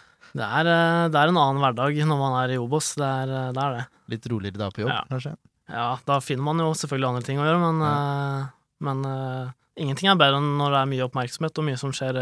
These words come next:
Speaker 1: rundt oss. Det er vi, det er vi glad i.
Speaker 2: Det er bra. Eh, snakker om det, det er, du nevnte i stad før sending at det, det er en fanzone igjen, er det ikke det? Før, eh, i denne sesongen her?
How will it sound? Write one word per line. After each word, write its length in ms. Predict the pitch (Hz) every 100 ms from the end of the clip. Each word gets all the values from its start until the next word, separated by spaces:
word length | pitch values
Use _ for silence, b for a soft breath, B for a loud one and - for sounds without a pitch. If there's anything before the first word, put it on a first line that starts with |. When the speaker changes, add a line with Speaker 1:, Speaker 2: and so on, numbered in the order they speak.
| 127
Speaker 1:
rundt 220 | 123 156
oss. 140 | 165 - _ _ _ _ _ _ -
Det 140 | 143
er 100 | 139
vi, 80 | 147 143 147 147 147 147
det 80 | 147
er 60 |
vi 60 | 165
glad 220 | 139 139
i. 20 | 160 _ _ _ _ _ _ _ _ _
Speaker 2:
Det 80 | 110
er 80 | 101
bra. 140 | 120 - b b b b b _
Eh, 420 | 147 160 170 165 165
snakker 300 | 151 175 143
om 80 | 143
det, 140 | 190
det 80 | 175
er, 400 | 156 156 156 160 - - -
du 100 | 139 143
nevnte 240 | 117 131
i 60 | 120
stad 400 | 117 113 113 113
før 160 | 110 -
sending 240 | 101 104
at 160 | 117 -
det, 240 | 110 110 110 -
det 220 | 110 107
er 180 | 110 104
en 80 | 117
fanzone 560 | 117 104 98 - 107 110
igjen, 160 | 117
er 80 | 143
det 80 | 120
ikke 140 | 127 151
det? 60 | -
Før, 320 | 120 113 113
eh, 340 | 117 117 117 117 - b b b b b b -
i 80 | 120
denne 240 | 120 120 104
sesongen 400 | 113 107 110 123
her? 160 | 185